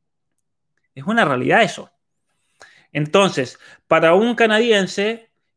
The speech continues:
ir a un país de Latinoamérica a explotar los recursos porque los latinoamericanos son unos inútiles que no saben ni armar un rompecabezas.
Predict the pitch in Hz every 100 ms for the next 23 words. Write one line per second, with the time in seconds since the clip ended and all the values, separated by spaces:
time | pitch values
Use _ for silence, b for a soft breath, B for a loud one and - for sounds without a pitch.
0 | _ 180 208 196 185 190 190 185 190 180
1 | 170 165 190 202 185 170 170 156 - 151
2 | 180 196 180 180 220 202 156 147 147 147
3 | 147 143 139 139 151 151 160 185 180 -
4 | 180 170 147 143 175 208 208 196 185 139
5 | 147 170 165 156 143 139 156 170 175 -
6 | - 156 147 147 143 147 151 185 190 196
7 | 208 -